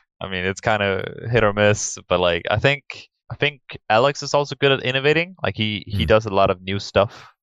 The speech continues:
Speaker 1: I think he will bring some new stuff as well in Fnatic. And, um, yeah, I mean, I mean, a lot of the lower teams, like, I guess Entropic or, like, you know, those, those type of teams, those tier around teams, like,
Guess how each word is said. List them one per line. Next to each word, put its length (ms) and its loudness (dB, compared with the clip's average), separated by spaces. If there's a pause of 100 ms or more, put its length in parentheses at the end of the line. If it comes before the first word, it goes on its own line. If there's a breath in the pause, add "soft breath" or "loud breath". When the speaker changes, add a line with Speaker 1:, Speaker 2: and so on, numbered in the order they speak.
(120)
Speaker 1:
I 60 -6
think 240 -8
he 120 -6
will 400 -4
bring 160 -2
some 140 -20
new 140 -14
stuff 240 -4
as 120 -14
well 260 -2
in 100 -14
Fnatic. 400 -2 (1040)
And, 320 -6
um, 460 0 (520)
yeah, 420 0
I 100 -10
mean, 340 -12 (180)
I 80 -10
mean, 280 -10 (200)
a 40 2
lot 160 6
of 40 0
the 80 4
lower 220 4
teams, 340 -10
like, 260 -14
I 100 -8
guess 420 -4 (720)
Entropic 580 0
or, 680 -4
like, 260 -6 (220)
you 100 -20
know, 160 -8
those, 340 -4
those 200 -2
type 180 0
of 80 -18
teams, 300 -8
those 480 -6
tier 300 -2
around 280 -6
teams, 380 -12
like, 160 -12